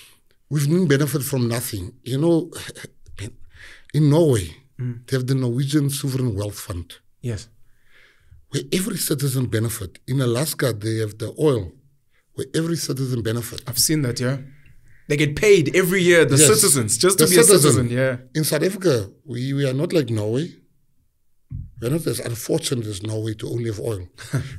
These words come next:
Speaker 1: We are not as unfortunate as Alaska to have oil. We've got oil, we've got gas, we've got gold, we've got chrome, we've got iron ore, we've got manganese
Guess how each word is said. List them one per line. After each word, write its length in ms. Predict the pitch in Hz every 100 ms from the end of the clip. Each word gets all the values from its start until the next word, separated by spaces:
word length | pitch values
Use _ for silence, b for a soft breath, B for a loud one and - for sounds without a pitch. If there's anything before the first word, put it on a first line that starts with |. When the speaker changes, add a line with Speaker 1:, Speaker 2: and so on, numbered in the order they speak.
| -
Speaker 1:
We 60 | 123
are 40 |
not 80 | 165
as 140 | 143
unfortunate 500 | 143 123 160 - 143
as 100 | 123 120
Alaska 340 | 107 113 117
to 140 | 107 107
have 80 |
oil. 200 | 113 95 90 B B B -
We've 100 | 127
got 140 | 127
oil, 320 | 127 123 170 - _ _ _ _ -
we've 100 | 113
got 160 | 117
gas, 380 | 98 120 - - _ _ _ -
we've 100 | 110
got 200 | 123 95
gold, 360 | 120 160 147 - _ _
we've 100 | 113
got 200 | 113 117
chrome, 400 | - 147 156 175 - _ _ _
we've 80 | 120
got 120 | 120 120
iron 200 | 143 151
ore, 280 | 151 143 - - b b
we've 140 | 120
got 200 | 120 113
manganese 720 | 117 127 135 131 139 160 -